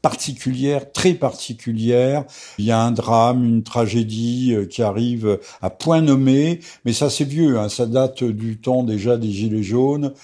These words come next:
Je m'étais amusé, si ce n'est, si l'on peut dire, dans un article, de recenser toutes les coïncidences extrêmement étranges entre des,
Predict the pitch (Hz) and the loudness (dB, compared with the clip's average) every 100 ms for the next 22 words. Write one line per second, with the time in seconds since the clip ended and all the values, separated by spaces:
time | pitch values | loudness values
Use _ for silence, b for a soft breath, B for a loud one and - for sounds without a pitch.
0 | B B - 120 113 123 117 110 107 101 | B B -8 -8 -4 -2 0 -2 -4 -8
1 | - - _ _ _ - 135 131 123 139 | -14 -20 _ _ _ -2 0 2 0 0
2 | 139 113 - 110 131 117 113 107 98 - | 0 -2 -8 -12 -6 -4 -4 -4 -8 -10
3 | 110 110 101 120 120 143 131 113 113 117 | -8 -8 -8 -8 -6 -4 -4 -2 -4 -2
4 | 113 - - 131 127 - B B _ 120 | -2 -4 -4 -4 -4 -12 B B _ 0
5 | 135 135 135 117 139 143 139 123 120 117 | 0 2 0 0 0 0 -2 -8 -6 -4
6 | 131 123 113 123 113 127 - 104 - 120 | -2 -2 -2 -6 -4 -4 -4 -8 -6 -4
7 | 123 117 104 - 120 139 139 127 B B | -2 -4 -6 -4 -2 0 -2 -4 B B
8 | B B _ 120 123 123 - 117 107 107 | B B _ -4 -4 -4 -2 0 0 0
9 | 110 | 0